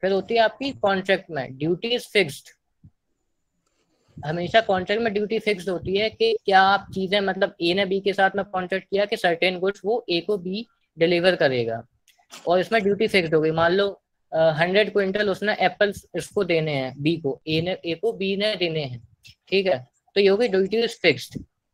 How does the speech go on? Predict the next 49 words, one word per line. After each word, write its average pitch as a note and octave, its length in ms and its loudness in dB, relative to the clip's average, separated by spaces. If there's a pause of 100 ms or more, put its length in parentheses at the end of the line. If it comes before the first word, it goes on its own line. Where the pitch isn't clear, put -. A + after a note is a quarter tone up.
(220)
इसमें A3 260 -2
duty G#3+ 360 0
is F#3+ 60 -8
fixed A3 260 0
नहीं G3 180 -2
होती C3 220 -6
है, C3+ 80 -4
duty E3+ 380 0
is F#3+ 60 -4
breached G3+ 400 -2 (640)
and F3 300 2
is G3+ 140 4
owned G#3 420 0
by F#3+ 240 6
world F3+ 280 2
at D3 280 -2
large। A#2 220 -2 (680)
ये F3 60 0
जैसे F3+ 220 2
defamation G3+ 580 0
का G3+ 80 2
मैंने G3+ 240 -2
आपको G3 240 0
example F3+ 480 2
दिया E3+ 200 0
था F#3 140 -2 (300)
कि F#3+ 720 0 (140)
इसमें F3+ 240 0
duty G3+ 240 4
फिक्स G3+ 240 -2
तो G#3 100 0
होगी G#3+ 220 0
नहीं, G#3+ 180 -2
या G3 180 6
आप F#3+ 120 2
contract F#3+ 420 0
करोगे G#3 380 4
नहीं G#3 160 -4
कि G#3 60 -4
आप G3+ 180 2
certain F#3+ 380 2
जगह F#3+ 220 2
पे G3 160 2
मेरा F#3+ 240 0
certain F#3 400 -2
time F3+ 260 2
पे G3 80 4
आप F#3+ 200 4
मेरा F#3+ 220 4